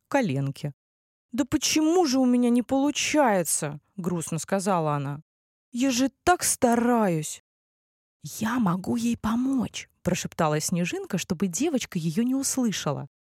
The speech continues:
«Мы же волшебные! Ветер, я открою тебе тайну. Каждая снежинка может исполнять только одно желание. Нас много,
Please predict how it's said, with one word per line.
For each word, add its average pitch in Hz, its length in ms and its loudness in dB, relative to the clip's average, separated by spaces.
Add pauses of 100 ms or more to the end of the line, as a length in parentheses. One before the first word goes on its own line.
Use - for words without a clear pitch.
(360)
«Мы 262 160 -4
же 285 140 -2
волшебные! 254 960 -2 (760)
Ветер, 208 480 2 (320)
я 160 240 0
открою 233 480 0
тебе 175 380 -2
тайну. 175 560 -2 (720)
Каждая 180 560 0
снежинка 170 880 -2 (380)
может 185 360 0
исполнять 190 760 -4 (340)
только 254 540 0
одно 190 440 2
желание. 214 720 0 (540)
Нас 226 320 0
много, 226 600 2